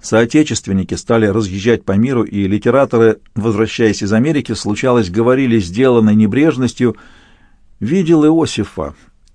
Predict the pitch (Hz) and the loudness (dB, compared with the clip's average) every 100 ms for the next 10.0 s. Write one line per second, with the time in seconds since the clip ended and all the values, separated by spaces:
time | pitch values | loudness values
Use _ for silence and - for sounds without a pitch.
0 | _ - 107 - 123 - 107 95 117 110 | _ -8 -6 -4 -8 -4 -4 0 0 0
1 | 101 101 95 95 120 101 - 98 104 104 | 0 -2 -2 -2 0 -2 -4 -4 -2 0
2 | 95 95 110 - 104 90 82 82 78 69 | -2 -2 -2 -2 -2 -2 -6 -4 -6 -8
3 | - 85 - _ _ _ _ _ _ - | -14 -20 -20 _ _ _ _ _ _ -12
4 | 90 101 120 - 143 135 143 131 - 120 | -6 -2 -2 -4 -6 -4 -4 -4 -6 -12
5 | - 131 110 113 104 107 _ _ - - | -8 -6 -2 -2 -2 -6 _ _ -20 -20
6 | - _ _ _ _ _ _ _ _ 117 | -20 _ _ _ _ _ _ _ _ -4
7 | 156 202 - _ _ _ - 135 - 143 | 0 0 0 _ _ _ -12 -8 -2 2
8 | 160 175 - 151 156 147 - - _ _ | 4 2 2 2 2 2 -4 -20 _ _
9 | - 110 131 139 151 165 151 143 127 | -8 -2 0 2 0 0 0 0 0